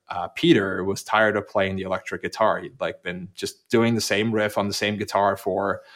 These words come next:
for years and years and years. And he sets up, he sets aside the guitar and he, just for fun, for play, picks up the mandolin. And he starts riffing on the mandolin, and he comes up, he comes up with this, this melody that he shares with the band.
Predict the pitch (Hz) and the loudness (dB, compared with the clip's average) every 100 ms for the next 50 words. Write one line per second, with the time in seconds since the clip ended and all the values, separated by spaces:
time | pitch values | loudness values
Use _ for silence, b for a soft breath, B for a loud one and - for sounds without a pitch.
0 | B B B B _ 123 120 139 151 139 | B B B B _ 6 8 10 10 8
1 | 131 127 123 120 117 180 156 127 113 113 | 6 8 8 6 8 10 10 8 6 2
2 | 110 113 127 127 123 - - - 131 135 | 0 2 2 2 0 -6 -4 2 4 4
3 | - - 123 - 139 139 - 131 127 113 | 0 -4 -6 2 2 2 4 4 6 2
4 | - 87 92 110 95 101 98 95 - 107 | 0 -2 0 0 0 -2 -2 -4 -6 -2
5 | 104 104 101 - 117 - 117 - 147 104 | 0 0 -2 0 -2 0 -2 2 4 4
6 | 98 98 107 - 135 98 - 104 110 - | 0 -4 -4 2 4 4 0 -2 0 0
7 | 104 98 95 87 92 _ b b b b | 0 0 -2 -8 -14 _ b b b b
8 | b b _ 113 123 165 151 147 151 160 | b b _ 0 2 6 6 8 6 6
9 | 151 147 131 117 107 95 117 151 120 117 | 6 6 6 4 2 0 2 2 2 2
10 | 131 123 135 135 - 123 127 120 135 123 | 2 4 4 4 0 -2 0 4 4 4
11 | 117 110 107 - - - _ 123 110 104 | 2 2 0 -2 -6 -12 _ -4 0 2
12 | - 135 240 143 101 101 110 - - 107 | 2 4 6 6 2 0 -2 -4 -2 2
13 | 104 113 110 127 127 127 135 135 107 92 | 2 0 0 4 4 6 4 4 2 0
14 | 92 95 98 | -4 -6 -10